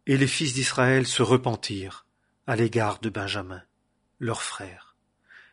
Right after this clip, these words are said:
Et ils dirent, « Une tribu a été aujourd'hui retranchée d'Israël. Que ferons-nous pour ceux qui restent, pour qu'ils aient des femmes,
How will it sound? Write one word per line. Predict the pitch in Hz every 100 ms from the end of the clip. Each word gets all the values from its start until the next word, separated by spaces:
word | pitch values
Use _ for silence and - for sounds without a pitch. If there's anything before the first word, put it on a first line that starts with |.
| -
Et | 117
ils | 113 110
dirent, « | 120 120 107 _ _ _ _ _ _ _ _ -
Une | 143 139
tribu | - 139 127 131 131
a | 120
été | 117 131
aujourd'hui | 127 143 131 123 123 127
retranchée | 110 - 120 - 120
d'Israël. | 107 101 - 87 87 87 87 _ _ _ _ _ _ _ _ _ _ _ _ _ _
Que | - 214
ferons-nous | - 185 147 127 143
pour | 127 120 -
ceux | 120
qui | - 110
restent, | 110 117 - - - _ _ _ -
pour | 135
qu'ils | - 123 113
aient | 123
des | 107
femmes, | 101 - 120 113